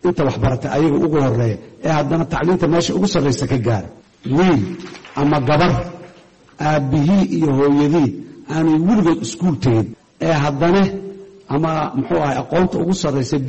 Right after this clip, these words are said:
H D-da gaara ama, maxaan ku rahdaa, research-ka cilmi baarisyada ugu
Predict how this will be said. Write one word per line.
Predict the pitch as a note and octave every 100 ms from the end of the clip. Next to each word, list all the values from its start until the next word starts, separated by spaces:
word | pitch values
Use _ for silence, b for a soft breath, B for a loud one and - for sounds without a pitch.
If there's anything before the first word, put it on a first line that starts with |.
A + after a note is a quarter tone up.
| D#3+
H | C#3+ B2+
D-da | D3+ C#3+
gaara | A2+ B2+ C3+ E3 E3 B B B
ama, | C#3 E3+
maxaan | E3 E3 D#3+
ku | D3
rahdaa, | C#3 C3 C3+ C3
research-ka | D#3+ - D#3 - - C#3+ - B -
cilmi | C3 C#3
baarisyada | B2 C#3+ C3+ - D#3+ A#2+ B B
ugu | E3